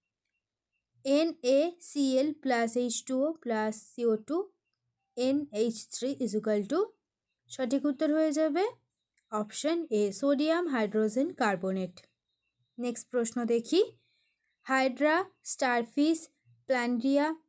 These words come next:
এগুলি কোন প্রক্রিয়ায় অংশগ্রহণ করে থাকে? সঠিক উত্তর হবে এগুলি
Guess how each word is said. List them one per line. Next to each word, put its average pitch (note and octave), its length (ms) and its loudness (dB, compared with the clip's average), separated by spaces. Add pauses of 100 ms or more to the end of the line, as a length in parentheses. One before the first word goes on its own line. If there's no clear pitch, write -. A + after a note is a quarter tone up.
(120)
এগুলি C#4+ 460 4
কোন C#4 340 2
প্রক্রিয়ায় B3 580 0
অংশগ্রহণ G#3+ 560 0
করে A3+ 260 2
থাকে? G3+ 360 -2 (2500)
সঠিক D4 380 0
উত্তর E4+ 320 0
হবে E4+ 160 4 (140)
এগুলি A#3+ 360 2